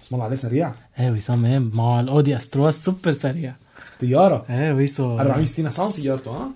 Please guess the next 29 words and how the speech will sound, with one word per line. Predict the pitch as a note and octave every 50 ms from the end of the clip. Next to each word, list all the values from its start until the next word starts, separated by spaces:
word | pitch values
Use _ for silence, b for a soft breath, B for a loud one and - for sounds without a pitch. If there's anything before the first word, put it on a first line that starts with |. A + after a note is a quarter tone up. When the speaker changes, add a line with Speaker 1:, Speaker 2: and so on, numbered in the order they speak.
| - -
Speaker 2:
إيه، | D#3 D3
تيوندو | - - D3+ E3+ F#3 D#3+ C3+ A#2+
عليه | A2+ C3 C3+ C3
أخباره | A#2 - - C3 C3 C3 B2+ A#2
هيك. | A#2 B2+ B2+ B2+ - - -
Speaker 1:
مزبطة. | B2 A#2 A2+ A#2 A#2+ E3 E3 - G#2+ - b b b b b b b b b -
Speaker 2:
وسام | C#3 C3 C#3 C3+ - A3 A3
هو، | E3+ G3+
وسام | G#3 D#3 D3 C#3 D3 C#3+ - A#3 B3 B3+
هو | B3 A#3 A3 A3
extra | A#3 A3+ - B3 A3+
اللي | A3 G#3 G#3
driver. | F3+ F#3+ G3+ G#3 G3 D#3+ C#3+ C3+ - -
Speaker 1:
I | D3 E3 F#3+
know. | A3+ G#3+ - - _ _ _ _ _ _ _ _ _ _ _ _ _ _ _ _ _ - _
Speaker 2:
كان | - C3+ B2+
معه | C3+ C#3+ D3
لانسيا | C3+ C3 C#3 D3 D3 - - B2+
ويسوق. | A#2+ A#2 A#2 - C#3 C3+ C#3 b b b b b b b b b _ _ _ _ _ _ _ B B B B B B B B -
Speaker 1:
بس | C#3 A#2 C#3+ C3 - -
still، | A3 A3
يعني، | F#3+ D3+ C3+ C3
مع | B2+ B2+ B2+ E3
هيدا | E3+ E3+
وكله، | D#3 E3+ E3+ D#3+ D#3 D#3 D#3 - - _ C3
he's | A#2
still | - F3+ F3 D#3+
making | D#3+ D#3 C#3+ C#3
it. | B2+ A#2 - A#2